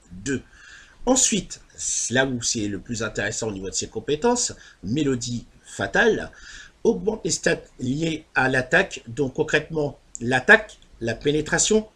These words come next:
la chance de faire un coup de critique et les dégâts, les dégâts critiques de quinze pour cent de tous les alliés pendant deux tours. Donc déjà, une étoile, c'est boosté pour deux tours. Ensuite, à deux étoiles, augmente les stats liées de l'attaque de vingt pour cent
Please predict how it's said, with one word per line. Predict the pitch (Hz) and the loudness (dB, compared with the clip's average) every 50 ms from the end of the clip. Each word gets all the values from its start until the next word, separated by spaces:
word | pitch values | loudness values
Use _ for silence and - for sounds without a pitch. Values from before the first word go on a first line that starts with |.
| _ _ - | _ _ -10
la | 98 101 107 113 | -6 -2 -2 0
chance | 117 - - - 220 196 - - | 2 2 4 4 4 4 2 0
de | 156 139 | -4 -4
faire | - - 143 127 131 | -2 -4 -4 -4 -4
un | 127 127 | -4 -6
coup | - - 127 | -8 -8 -10
de | - | -8
critique | - 139 131 - - 208 - - - - - - _ _ - - | -6 -8 -6 -6 -6 -8 -8 -10 -16 -20 -20 -20 _ _ -4 0
et | 254 262 247 | 2 6 6
les | 240 220 | 6 6
dégâts, | 175 185 160 147 156 156 156 147 147 151 | 6 6 4 4 4 2 4 2 2 0
les | 175 175 165 151 | 0 -2 -2 0
dégâts | 156 170 - 156 147 | -2 -2 0 -2 -2
critiques | - - 147 139 - 120 104 - - 104 80 - _ _ _ _ _ _ | -2 -2 -4 -6 -4 -8 -10 -8 -8 -10 -10 -10 _ _ _ _ _ _
de | - 127 127 | -8 -6 -2
quinze | - 214 208 208 | 2 2 2 2
pour | - - 175 156 | 0 -2 -4 -2
cent | - 190 165 147 | 0 0 -2 -2
de | 117 117 | -4 -6
tous | 117 - 190 | -6 -6 -6
les | 175 151 - | -4 -2 0
alliés | 139 131 156 185 190 | -2 0 0 -2 -2
pendant | 185 - 147 147 147 | -2 -4 -4 -2 -2
deux | 135 131 131 | -4 -4 -6
tours. | 120 - 107 90 | -6 -6 -8 -8
Donc | 98 110 117 | -6 -8 -8
déjà, | 180 175 185 151 - - | -2 0 2 2 2 0
une | 208 196 190 | -2 0 0
étoile, | 180 175 - 147 156 175 - - - - - - | 0 0 0 0 0 0 0 -4 -10 -20 -12 -6
c'est | - - 151 | -4 -2 -2
boosté | 143 123 147 143 - - 185 180 | -2 -4 -6 -6 -4 -4 -4 -4
pour | - 123 101 90 - | -4 -8 -10 -8 -2
deux | - 190 185 | 0 0 0
tours. | - - 113 - - - _ _ _ - - - - _ _ - | 0 -2 -6 -8 -8 -12 _ _ _ -20 -20 -20 -20 _ _ -2
Ensuite, | 185 180 - - 214 196 - - | 0 0 0 0 -2 -4 -4 -4
à | 156 127 | -4 -4
deux | 110 - 175 156 - 156 | -2 -2 -2 0 0 0
étoiles, | 147 151 151 165 175 175 - 151 | 0 0 0 0 0 -2 -4 -10
augmente | - 139 147 143 | -8 -6 -4 -4
les | 127 | -4
stats | - - 143 143 - - | -2 -2 -2 -4 -4 -6
liées | 151 147 147 143 123 | -6 -2 -2 -2 0
de | 120 120 | -2 -2
l'attaque | 123 127 123 151 131 110 | -2 -2 -2 -2 -4 -4
de | 92 95 | -6 -10
vingt | 90 87 - 151 185 175 | -12 -8 -4 -4 -4 -4
pour | - - 147 139 | -4 -4 -4 -2
cent | - - 147 165 | -2 -2 -2 -4